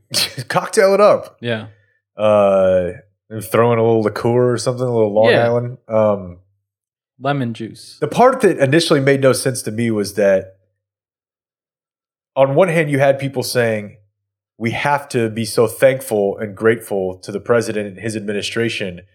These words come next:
Speaker 1: for getting this done. And I think it's a little bit fishy that it's coming out now a week later. My first thought was, "Motherfucker, if I developed something that could have saved my ass, I am releasing it right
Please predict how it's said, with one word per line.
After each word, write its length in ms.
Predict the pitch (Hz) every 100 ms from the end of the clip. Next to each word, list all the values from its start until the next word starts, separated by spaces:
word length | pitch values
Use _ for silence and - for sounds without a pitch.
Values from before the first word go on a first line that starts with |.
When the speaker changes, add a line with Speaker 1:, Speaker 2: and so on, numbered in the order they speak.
| _ _ _ _ _ _
Speaker 1:
for 80 | 107
getting 260 | 113 113 104
this 160 | 98
done. 360 | 131 131 92 80 _ _ _ _ _ _ _ 165
And 460 | 170 147 107 101
I 640 | - _ _ _ _ _ _
think 120 | 139 131
it's 80 |
a 60 | 123
little 200 | 135 147
bit 220 | 139 143
fishy 520 | 147 127 - - _ _ _ _ _ _ _ _ -
that 100 | 107
it's 120 | 107
coming 300 | - 113 113
out 160 | 110 110
now 200 | 117 110
a 40 |
week 220 | 110 110
later. 400 | 110 123 104 92 92
My 120 | 170
first 260 | 190 135 -
thought 200 | 127 123
was, 400 | 117 104 - _ _ _ _ _ _ _ _ -
"Motherfucker, 480 | 247 254 269 - 151
if 140 | 147 -
I 180 | 190 247
developed 520 | 196 113 156 208 -
something 320 | 160 135 139
that 100 | 135
could 140 | 151
have 80 | 139
saved 360 | - 165 170 156
my 180 | 147 113
ass, 340 | 123 170 175
I 160 | 160 170
am 100 | 156
releasing 460 | 135 170 190 156
it 160 | 127 110
right 320 | 113 143 170